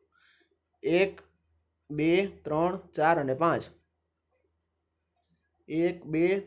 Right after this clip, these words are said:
ત્રણ, ત્રણ, ચાર અને પાંચ, એક, બે, ત્રણ અને ચાર, એક, બે,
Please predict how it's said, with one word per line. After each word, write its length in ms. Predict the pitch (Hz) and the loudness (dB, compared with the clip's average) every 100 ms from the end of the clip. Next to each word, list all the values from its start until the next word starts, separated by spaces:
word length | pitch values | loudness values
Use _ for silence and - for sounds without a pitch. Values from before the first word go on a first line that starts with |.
| - 156 | -10 -4
ત્રણ, 320 | 160 175 196 - 165 - _ _ _ _ _ _ _ - _ - | -2 0 -2 -10 -20 -20 _ _ _ _ _ _ _ -20 _ -6
ત્રણ, 280 | 160 180 180 | -2 -2 -4
ચાર 260 | 170 160 156 | 0 2 2
અને 180 | 147 143 | -2 -2
પાંચ, 340 | 170 135 - - _ _ _ _ _ _ _ _ - - _ _ _ - _ _ _ _ - | 0 0 -4 -14 _ _ _ _ _ _ _ _ -20 -20 _ _ _ -20 _ _ _ _ -2
એક, 300 | 160 185 180 | 0 0 -4
બે, 360 | 151 156 175 196 | -6 -2 0 -2
ત્રણ 360 | - 170 180 | -6 -4 -4
અને 200 | 165 151 - | -2 -4 -2
ચાર, 380 | 175 160 117 - - _ _ _ _ _ _ _ _ - - - - - | 2 2 0 -6 -20 _ _ _ _ _ _ _ _ -20 -20 -20 -16 -4
એક, 360 | 165 180 175 | -2 -2 -4
બે, 220 | 147 160 | -4 0